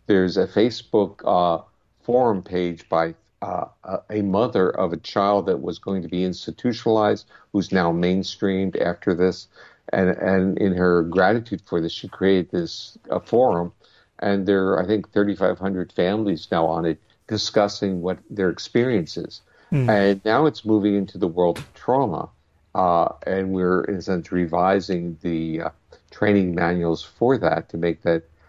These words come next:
Speaker 1: so that people are more aware that these cues of safety for a person with a very complex trauma history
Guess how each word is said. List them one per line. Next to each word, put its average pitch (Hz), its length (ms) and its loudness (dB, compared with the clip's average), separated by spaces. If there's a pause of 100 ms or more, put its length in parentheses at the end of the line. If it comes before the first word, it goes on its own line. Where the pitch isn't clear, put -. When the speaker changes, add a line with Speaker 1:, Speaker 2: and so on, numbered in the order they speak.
(140)
Speaker 1:
so - 140 0
that 98 140 2
people 110 260 0
are 87 80 2
more 92 300 2
aware 98 500 2
that - 300 -2
these 90 340 -2 (100)
cues 139 380 4
of 95 120 -2
safety 131 580 -2 (360)
for 104 100 0
a 92 40 2
person 101 520 0
with 90 180 -4
a 87 80 -2
very 92 560 2 (120)
complex 95 560 -4
trauma 85 300 -2
history 127 460 -8